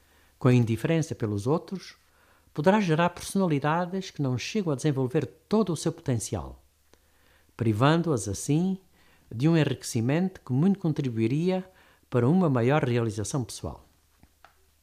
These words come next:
Maria Luceia, colaboradora da revista digital espanhola Fazer Família, num dos seus artigos coloca as questões.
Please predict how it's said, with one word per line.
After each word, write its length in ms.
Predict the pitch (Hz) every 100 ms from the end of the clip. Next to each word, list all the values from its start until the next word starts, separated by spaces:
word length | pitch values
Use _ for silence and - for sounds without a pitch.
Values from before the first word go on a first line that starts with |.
| _ _ _ _ _ _ _ _ - _ _ _ _ _ -
Maria 300 | 160 226 220
Luceia, 560 | 143 - 165 190 196 202 - _ _ _ _
colaboradora 540 | - 107 110 107 139
da 100 | 113
revista 400 | 107 101 98 139
digital 480 | 117 110 101 110 117
espanhola 760 | 113 - - 104 117 104 76 76
Fazer 360 | - 107 107 101
Família, 560 | - 101 110 123 147 151 _ _ _ _ _ _ _
num 240 | - 185 226
dos 160 | 185
seus 220 | - 98
artigos 600 | 110 113 180 190 - 156 -
coloca 360 | - 151 165
as 120 | 131
questões. 640 | - - - 69 - -